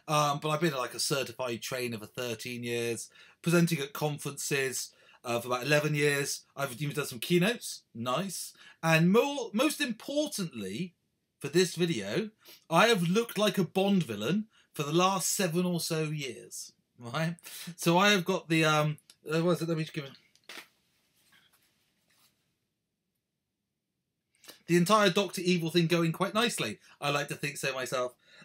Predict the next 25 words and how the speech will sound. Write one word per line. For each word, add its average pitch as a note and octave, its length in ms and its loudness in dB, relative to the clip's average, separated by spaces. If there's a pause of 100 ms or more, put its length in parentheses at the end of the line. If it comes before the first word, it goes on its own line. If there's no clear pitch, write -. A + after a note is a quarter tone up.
Um, F3+ 300 8 (220)
and A#3 200 4
so, B3+ 260 8 (100)
welcome D#4+ 460 8
to A#3+ 360 2 (480)
License F#3 600 2
Revoked. A#2+ 500 -2 (500)
Now, G#3+ 420 6 (580)
here's F4 400 4
the C4 160 -8
first A#3+ 420 0
thing E3+ 240 0
about C#3 400 -2
this G2+ 340 -10
presentation. A#2 840 -8 (580)
This A#3+ 180 2
isn't, A#3 480 -2 (220)
uh, F#3 420 4
well, F3+ 160 2
it, E3+ 160 -2 (540)
this B3+ 200 -2
is A#3+ 60 -4
not B3+ 220 0
a - 40 -6
presentation, F#3 680 -2